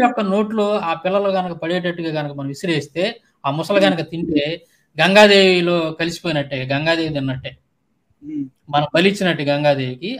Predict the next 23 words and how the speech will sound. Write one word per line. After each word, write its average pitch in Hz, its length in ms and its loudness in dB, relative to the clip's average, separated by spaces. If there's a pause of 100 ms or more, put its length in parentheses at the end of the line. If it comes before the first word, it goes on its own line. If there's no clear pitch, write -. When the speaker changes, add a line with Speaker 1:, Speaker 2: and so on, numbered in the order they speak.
Speaker 1:
ఆ 147 80 4
గంగాదేవి 156 640 -2
ఏం 151 120 -6
చేసిద్ది? 151 520 -6 (320)
వీళ్ళకి 170 240 0
ఉత్తమ 208 340 0
గతులను 185 220 0
కల్పించిద్ది. 143 880 -6 (560)
వీళ్ళ, 156 380 4
Speaker 2:
ఉమ్. 143 100 -2
Speaker 1:
వీళ్ళ 160 140 -2
పూర్వీకులకు 208 560 0
కూడా 196 180 2
మంచి 175 260 -4
ఉత్తమ 180 340 -4
గతులను 175 200 -4
కల్పించిద్ది. 143 800 -8 (340)
స్వర్గానికి 170 420 2
వెళ్ళిపోతారు 156 480 -2
ఏంటంటే 143 340 -6
ఒక 185 100 -6
మూఢనమ్మకం 147 600 0
అన్నమాట. - 320 -20